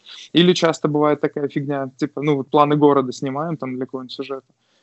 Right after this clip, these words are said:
И нам говорят: «Слушайте, что-то вы плохо город сняли, там у вас Бишкек на Бишкек не похож». Думаешь,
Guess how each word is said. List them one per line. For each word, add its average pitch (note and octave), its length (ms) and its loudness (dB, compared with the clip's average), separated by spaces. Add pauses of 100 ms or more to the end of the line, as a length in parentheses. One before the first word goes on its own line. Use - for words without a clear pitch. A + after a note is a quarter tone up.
И D3+ 60 0
нам D3 160 0
говорят: C#3 260 2 (140)
«Слушайте, - 440 0
что-то F3 220 -2
вы E3+ 60 2
плохо D#3+ 280 2
город E3+ 320 4
сняли, C#3 360 0
там C3+ 180 -6
у C#3 60 -4
вас D3 140 2
Бишкек D3+ 420 0
на D3 80 0
Бишкек D3 420 0
не C#3+ 60 0
похож». C3+ 380 -8 (1080)
Думаешь, C3 340 -8